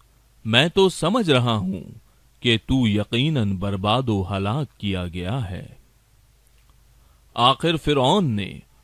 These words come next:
पुख्ता इरादा कर लिया कि उन्हें जमीन से ही उखेड़ दे, तो हमने खुद उसे और उसके तमाम साथियों को गर्क कर दिया। इसके बाद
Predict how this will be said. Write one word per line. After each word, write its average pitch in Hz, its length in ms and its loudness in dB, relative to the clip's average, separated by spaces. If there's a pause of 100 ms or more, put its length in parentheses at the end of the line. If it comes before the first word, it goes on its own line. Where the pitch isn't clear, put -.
(140)
पुख्ता 113 460 2
इरादा 110 500 2
कर 127 200 0
लिया 104 560 -4 (280)
कि 147 80 0
उन्हें 151 360 0
जमीन 151 440 0
से 143 180 0
ही 185 180 0
उखेड़ 165 520 0
दे, 90 460 -10 (680)
तो 113 180 2
हमने 107 460 -2
खुद 165 340 -4
उसे - 560 -10 (440)
और 107 140 0
उसके 104 380 -4 (100)
तमाम 104 420 -2
साथियों 107 600 -4
को - 200 -14
गर्क 113 320 -4 (120)
कर 92 100 -10
दिया। - 680 -16 (1120)
इसके 123 420 0
बाद 139 440 4